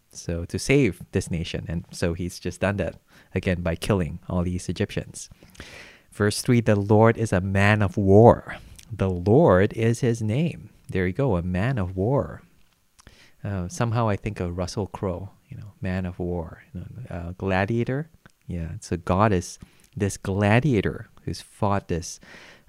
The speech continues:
war and he's won. Verse four, "Pharaoh's chariots and his host he cast into the sea, and his chosen officers were sunk in the Red Sea." So again, about this one event, you know, it doesn't talk about the other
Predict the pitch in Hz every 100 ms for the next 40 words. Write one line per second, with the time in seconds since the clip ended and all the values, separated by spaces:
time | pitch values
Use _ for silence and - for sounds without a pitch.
0 | - 101 101 113 98 73 - - 95 95
1 | - 101 131 82 - - _ - _ -
2 | 92 90 92 - 110 101 104 104 - -
3 | - _ - 131 131 135 135 - - 113
4 | 113 117 117 - - 104 98 107 90 -
5 | - 147 92 - - - 117 98 - -
6 | 123 127 95 - - - - 113 117 -
7 | 110 117 - 127 113 101 - - 117 117
8 | 98 107 117 110 92 90 - 90 - -
9 | 165 95 - - - - - - 113 110
10 | 98 95 95 - - 160 92 160 110 95
11 | 147 131 92 85 - - - - - _
12 | _ _ _ - 123 107 - 117 107 120
13 | 107 - 110 175 - - - - 143 117
14 | 151 240 - 147 123 95 92 98 104 87